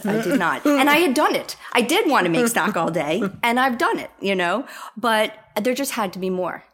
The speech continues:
Speaker 1: you know? So that happened simultaneously while my partners were looking for, and we were old family friends, so we knew each other, um, light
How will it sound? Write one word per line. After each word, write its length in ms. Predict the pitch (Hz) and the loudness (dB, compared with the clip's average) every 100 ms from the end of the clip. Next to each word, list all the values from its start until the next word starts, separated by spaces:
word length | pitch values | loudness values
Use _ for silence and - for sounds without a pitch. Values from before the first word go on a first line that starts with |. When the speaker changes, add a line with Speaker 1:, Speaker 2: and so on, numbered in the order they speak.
| - | -6
Speaker 1:
you 100 | 170 | -2
know? 220 | 160 180 | -2 -2
So 480 | 185 202 185 180 180 - | -2 0 0 -2 -4 -6
that 140 | 202 202 | -6 -4
happened 360 | 214 208 208 | -2 -2 -2
simultaneously 1080 | 190 190 185 180 - 196 202 202 196 - 190 | -2 -2 -2 -4 -4 -4 -2 -2 -4 -2 -2
while 340 | 185 175 170 170 | 0 0 0 0
my 160 | 165 | -2
partners 600 | 165 185 170 170 170 165 | -4 -4 -4 -4 -6 -6
were 100 | 170 | -6
looking 360 | 165 165 170 170 | -4 -4 -6 -6
for, 520 | 165 165 165 160 160 - - - | -6 -6 -2 -2 -4 -10 -20 -6
and 80 | 214 | -2
we 100 | 220 | 0
were 100 | 185 | 0
old 260 | 185 196 | -2 -4
family 300 | 175 160 180 | -4 -4 -4
friends, 340 | 180 185 185 - | -4 -4 -4 -4
so 80 | |
we 80 | 175 | -4
knew 160 | 175 170 | -2 -2
each 160 | 180 180 | -2 -4
other, 320 | 165 170 170 - - - _ | -4 -4 -6 -16 -20 -20 _
um, 500 | 165 160 156 160 156 - | -4 -2 -2 -4 -6 -8
light 560 | 175 170 185 - - | -2 -2 -2 -4 -10